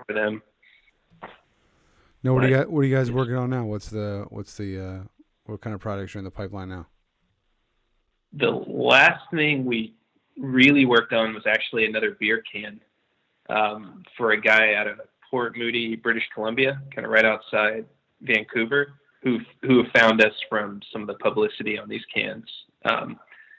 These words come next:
Speaker 1: he got, their brewery's called the Parkside Brewery. Um, and we did a,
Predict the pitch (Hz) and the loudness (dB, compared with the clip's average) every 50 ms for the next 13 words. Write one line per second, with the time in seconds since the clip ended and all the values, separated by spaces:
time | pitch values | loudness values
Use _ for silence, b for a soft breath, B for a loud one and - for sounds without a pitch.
0 | b _ - 120 113 123 120 110 - - - - 123 113 113 113 110 123 139 131 | b _ -2 2 6 6 6 6 4 2 2 6 8 8 8 8 4 0 -4 -4
1 | 123 117 117 113 113 113 - 120 107 104 104 - - - - 113 113 113 - - | -2 -2 0 -2 -2 -2 0 0 0 0 -2 -8 -6 -2 -2 -2 -2 -2 -4 -4
2 | - 117 113 110 - - 113 113 117 120 - 57 58 - - _ _ _ _ _ | -2 -2 -2 -4 -4 -6 -6 -6 -6 -4 -4 -6 -6 -8 -12 _ _ _ _ _
3 | _ _ _ _ _ _ _ _ _ _ _ _ _ _ _ _ _ _ _ - | _ _ _ _ _ _ _ _ _ _ _ _ _ _ _ _ _ _ _ 0
4 | 123 117 110 110 113 - - - - _ _ _ - - - 127 127 120 127 127 | 0 0 0 -2 -4 -8 -12 -14 -16 _ _ _ -4 0 2 2 2 4 4 4
5 | 120 117 110 110 107 107 - | 6 6 6 6 4 2 -4